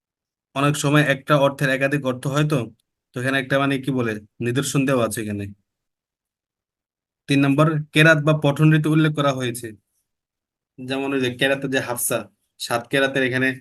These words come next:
কোন কেরাত হবে? আ আংদার, আ আংদার তুকুম নাকি আংদার তুকুম নাকি আ আংদার তাকুম, এই টাইপের যে কেরাতগুলো আছে, ওই কেরাতগুলো উল্লেখ করা আছে। চার, সরফ বা শব্দ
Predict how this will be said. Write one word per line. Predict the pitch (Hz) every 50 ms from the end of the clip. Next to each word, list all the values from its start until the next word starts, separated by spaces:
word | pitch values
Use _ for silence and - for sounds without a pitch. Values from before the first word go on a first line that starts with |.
| _ _ _ _ _ _ _ -
কোন | 147 151 147 147
কেরাত | 143 143 139 131 127
হবে? | 127 120 117 113 117 - _ _ _ _ - 127
আ | 123 117 127 143
আংদার, | 156 156 151 147 143 147 147 139 131 139 - _ _ _ _ _ _ _ _ _ -
আ | 131 123 135 151
আংদার | 160 156 151 147 190 202 147 135 131 -
তুকুম | 147 147 143 165 156 139 117 110 110
নাকি | 120 123 123 - 120 117 - - _ _ _ - 123 135
আংদার | 147 151 156 156 151 151 156 151 143 139 -
তুকুম | 135 135 131 147 160 147 123 107 104 - _ _ _ _ - 127
নাকি | 127 123 123 131 123 127 135
আ | 123 123 135
আংদার | 151 160 160 151 139 135 151 160 180 185 - - _ _ _ _ _ -
তাকুম, | 156 156 151 147 139 131 143
এই | 170 165
টাইপের | 160 156 151 156 151 147
যে | 156 151 147
কেরাতগুলো | 160 151 151 143 135 143 135 131 117
আছে, | 120 123 110 104 - _ _ _ _ _ _ _ _ _ _ _ _ _ _ _
ওই | 139 135 139 131
কেরাতগুলো | 139 147 147 139 135 131 143 147 160 165 143 143
উল্লেখ | 139 131 131 127 135
করা | 131 123 113 104
আছে। | - 110 107 104 - _ _ _ _ _ _ _ _ _ _ _ _ _ _ _ _ _ -
চার, | - 127 135 156 165 175 165 - _ _ _ _ _
সরফ | - - - 139 139 151 156 151 143 139
বা | 156 165 160 151 -
শব্দ | 156 143 139 139 135 131